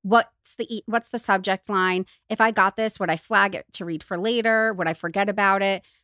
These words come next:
Even now, when people pitch podcasts on my guests, and it's, I could tell it's an email blast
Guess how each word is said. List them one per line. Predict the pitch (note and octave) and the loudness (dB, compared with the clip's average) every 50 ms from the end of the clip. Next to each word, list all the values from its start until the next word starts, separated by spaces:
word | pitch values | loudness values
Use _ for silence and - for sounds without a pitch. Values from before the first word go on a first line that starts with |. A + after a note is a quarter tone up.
| _ _ _ | _ _ _
Even | C#4+ C#4+ C4+ D4 | -2 0 2 2
now, | C4 B3 A3+ F#3 | 2 2 2 2
when | F3 F3+ | 0 -2
people | - - F#3+ F#3 F#3 | -4 -6 -8 -8 -8
pitch | - G3+ - - | -8 -10 -12 -6
podcasts | - F#3 D#3 D#3+ - G3 F#3+ - - | -2 0 0 0 0 -4 -6 -4 -4
on | F#3 | -4
my | F3 E3+ | -2 -2
guests, | E3 D3 D3 G3 - - | 0 0 0 -2 -2 -4
and | - F3+ F3+ | -4 -4 -2
it's, | E3+ - - _ - | -4 -4 -6 _ -2
I | F#3+ | 0
could | F#3 - F3 | 0 0 -2
tell | - F3+ F3+ | 0 0 -2
it's | - - | -2 -4
an | E3 - - | -8 -6 -2
email | E3+ D#3 D#3 E3+ F#3 | 0 0 0 0 0
blast | F#3+ F#3 F3+ F3+ G#3 A3+ - - - - | 0 0 2 2 0 -2 -4 -8 -10 -12